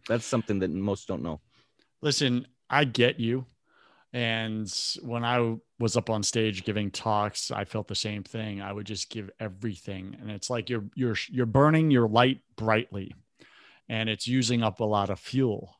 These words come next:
Speaker 2: right? And you're letting God channel through you and speak to whoever needs to hear his words,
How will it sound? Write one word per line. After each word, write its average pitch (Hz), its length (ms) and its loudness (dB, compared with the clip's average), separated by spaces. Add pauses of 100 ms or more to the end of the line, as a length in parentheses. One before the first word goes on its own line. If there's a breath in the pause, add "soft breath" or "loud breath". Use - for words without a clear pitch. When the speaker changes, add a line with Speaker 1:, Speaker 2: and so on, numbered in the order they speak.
(140)
Speaker 2:
right? 110 220 -6
And 127 100 0
you're 131 100 4
letting 135 280 4
God 120 380 6
channel 113 400 0
through 117 320 0
you 113 280 4
and 95 140 0
speak - 380 -2
to 120 320 2
whoever 127 320 2
needs 117 280 2
to 104 80 -4
hear 120 380 0
his 113 280 0
words, 92 500 -8